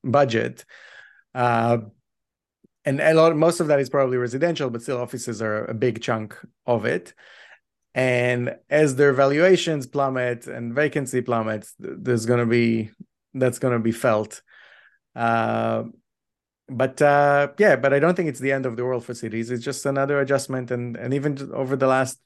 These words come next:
hun-, I mean, over the last hundred years, they probably had four waves at least that kind of required similar, uh, adjustments. Uh,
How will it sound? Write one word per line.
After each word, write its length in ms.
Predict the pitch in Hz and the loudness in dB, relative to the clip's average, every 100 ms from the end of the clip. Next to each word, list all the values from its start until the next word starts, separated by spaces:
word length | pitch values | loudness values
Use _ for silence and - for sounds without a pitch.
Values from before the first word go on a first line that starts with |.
| - | -8
hun-, 280 | 127 131 131 | -4 -4 -2
I 80 | 135 | 0
mean, 160 | 147 | 4
over 180 | 147 160 | 6 6
the 100 | 156 | 6
last 200 | 151 143 | 6 4
hundred 260 | 147 139 135 | 0 -2 0
years, 220 | 156 120 | 0 -2
they 80 | 120 | -4
probably 300 | 123 117 117 | -4 -4 -4
had 260 | 117 107 | -4 -6
four 340 | - - 135 123 | -12 -2 0 2
waves 360 | 117 113 101 | 2 0 -2
at 120 | 104 107 | -8 -8
least 300 | 117 110 - | -8 -8 -8
that 160 | 104 | -6
kind 140 | 110 104 | -4 -4
of 120 | 107 | -4
required 540 | 107 113 101 107 117 _ _ _ - | -2 2 2 2 -6 _ _ _ -12
similar, 680 | - 143 127 110 107 110 _ - - - _ - | -2 2 4 2 0 -4 _ -20 -20 -20 _ -6
uh, 220 | 110 110 - | -4 -4 -4
adjustments. 720 | 117 120 107 113 113 131 - - - - _ _ _ - | 0 2 2 0 -2 -4 -14 -20 -20 -20 _ _ _ -8
Uh, 440 | 117 113 113 117 | -4 0 0 -2